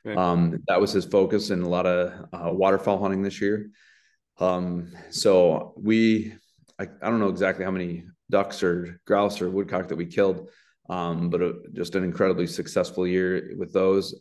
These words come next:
Speaker 2: Um, but there's something really special. Like, I obviously have trained my boys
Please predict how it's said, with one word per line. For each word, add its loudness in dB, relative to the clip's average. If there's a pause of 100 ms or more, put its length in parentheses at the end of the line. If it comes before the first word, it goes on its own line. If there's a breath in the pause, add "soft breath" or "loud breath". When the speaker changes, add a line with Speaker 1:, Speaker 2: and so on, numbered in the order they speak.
Speaker 2:
Um, -6 (380 soft breath)
but -2
there's 2
something 2
really 4
special. -2
Like, -2 (720)
I 0
obviously -4
have -16
trained -4
my -4
boys -2